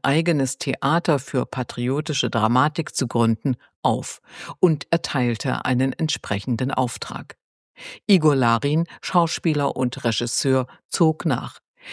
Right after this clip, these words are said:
Er möchte ein Pendant in Sankt Petersburg mit dem Namen Patriot gründen und darin Werke inszenieren, die von oder über Teilnehmer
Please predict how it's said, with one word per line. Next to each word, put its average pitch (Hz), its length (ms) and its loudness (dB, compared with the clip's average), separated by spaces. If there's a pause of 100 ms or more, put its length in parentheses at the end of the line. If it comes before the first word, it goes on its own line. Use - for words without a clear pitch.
(160)
Er 143 220 4
möchte 147 380 -2
ein 143 200 -2
Pendant 135 600 2
in 151 160 0
Sankt 156 240 0
Petersburg 143 640 0 (180)
mit 143 160 0
dem 139 160 4
Namen 123 400 2 (160)
Patriot 156 640 0 (100)
gründen 117 520 -4 (260)
und - 340 -4
darin 151 460 4
Werke 147 300 2
inszenieren, 139 840 0 (300)
die 139 100 -4
von 190 440 4
oder 185 380 4
über 131 360 -2
Teilnehmer 139 600 0